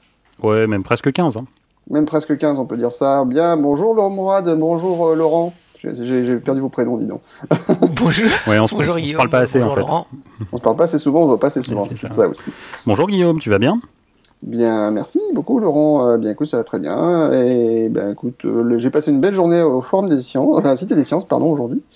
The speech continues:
Speaker 1: Oui,
Speaker 2: Euh,
Speaker 1: j'ai
Speaker 2: on
Speaker 1: vu.
Speaker 2: a vu des, des, une D S qui se transforme et tout, c'était impressionnant.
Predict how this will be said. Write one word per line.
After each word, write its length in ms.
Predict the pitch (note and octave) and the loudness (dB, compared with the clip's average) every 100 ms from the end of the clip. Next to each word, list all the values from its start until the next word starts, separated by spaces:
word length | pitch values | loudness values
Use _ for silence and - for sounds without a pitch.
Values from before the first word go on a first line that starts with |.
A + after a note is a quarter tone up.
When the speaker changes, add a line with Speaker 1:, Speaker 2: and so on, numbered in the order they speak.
| - - - - - | -20 -20 -20 -10 -2
Speaker 1:
Oui, 60 | |
Speaker 2:
Euh, 80 | G#2+ | 2
Speaker 1:
j'ai 140 | A2+ | 2
Speaker 2:
on 80 | G#2 | 2
Speaker 1:
vu. 60 | A2 | 0
Speaker 2:
a 40 | |
vu 160 | A2+ B2+ | 0 2
des, 340 | G#2+ G2 G2+ | 2 2 0
des, 300 | F2+ D#2+ - | -2 -6 -2
une 140 | A#2+ A#2 | -2 2
D 80 | |
S 200 | D3+ D3 | 2 0
qui 100 | - | -2
se 100 | C3+ | -10
transforme 520 | A2+ - A#2+ - A#2+ G#2+ | -6 -4 -4 2 2 0
et 40 | |
tout, 160 | - A#2+ | -4 -8
c'était 180 | - | -6
impressionnant. 560 | - - - - - D#3+ | -8 -4 -6 -4 -4 -4